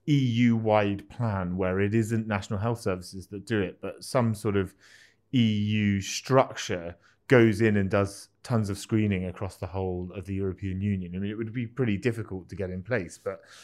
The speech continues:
do you think there is scope for some sort of really massive E U programme to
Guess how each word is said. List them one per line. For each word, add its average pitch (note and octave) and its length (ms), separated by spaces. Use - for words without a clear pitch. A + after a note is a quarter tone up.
do C#3+ 100
you D3+ 200
think C#3+ 400
there A#2 260
is G#2+ 200
scope - 680
for A2 260
some G#2+ 500
sort G#2+ 300
of F2+ 260
really A2 480
massive G2+ 600
E G#2 80
U F#2+ 200
programme F#2+ 480
to - 80